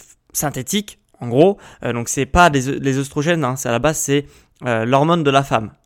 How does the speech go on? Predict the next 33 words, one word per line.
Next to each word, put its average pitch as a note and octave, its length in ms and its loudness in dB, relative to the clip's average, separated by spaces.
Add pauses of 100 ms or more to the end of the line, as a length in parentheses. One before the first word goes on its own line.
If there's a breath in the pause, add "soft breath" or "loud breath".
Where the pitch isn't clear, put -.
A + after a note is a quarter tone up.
(120)
Donc, B2 400 -6 (100)
euh, A2+ 140 -4
il G#2+ 40 -16
y A#2 40 -2
a A2+ 40 -2
la A2+ 120 -6
testostérone B2+ 720 -2
pour - 180 -8
les G#2+ 100 -6
mecs D#3 360 -2 (360 loud breath)
et D3+ 360 4 (100)
pour A#2+ 140 -4
les A2+ 160 -6
femmes, F#3+ 440 2
il C3 100 -14
y C3 80 2
a, D#3 260 6
euh, A#2+ 440 2
il A2+ 80 -8
y A#2 60 0
a, C#3 260 4
euh, A2 180 -4 (220)
l'œstrogène. C3 540 -2 (240)
Ok ? B2+ 160 -4 (380 loud breath)
Ces - 120 -10
deux C#3+ 220 4
hormones, D3+ 440 4 (340 loud breath)
euh, A#2 360 2
la D3 300 4
femme F3+ 440 2 (140)
produit D3 600 -2
énormément F#3 560 6
d'œstrogène E3 600 0